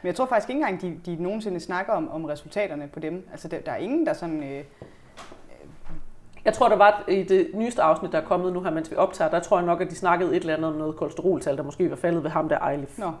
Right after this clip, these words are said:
Speaker 1: okay, ja.
Speaker 2: Og der har de nok kigget specifikt på ham, fordi at han havde, øh,
Speaker 1: Det der
Speaker 2: de her
Speaker 1: blodprops.
Speaker 2: blodpropper.
Speaker 1: Ja.
Speaker 2: Ja. Øhm, men noget af det, jeg synes er interessant ved de her programmer, det er, at vi går jo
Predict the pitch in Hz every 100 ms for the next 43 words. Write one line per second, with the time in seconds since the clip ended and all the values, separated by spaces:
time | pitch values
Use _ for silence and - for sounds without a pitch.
0 | - 175 156 - - 170 - - - -
1 | 185 185 208 208 170 196 190 220 202 175
2 | - - 196 - 233 214 185 170 190 -
3 | 180 - 151 151 - 175 175 170 175 175
4 | 175 151 139 139 139 143 156 143 170 165
5 | 190 175 175 175 175 160 147 160 - -
6 | - 147 - - - - - - - -
7 | 185 180 170 - - - 190 202 190 -
8 | - _ _ _ _ _ - - 214 220
9 | 220 214 196 214 208 175 170 202 165 160
10 | 185 202 - 165 - - 196 185 160 165
11 | 185 - - 160 - - - - - -
12 | - - - - - 180 214 208 - -
13 | - 214 208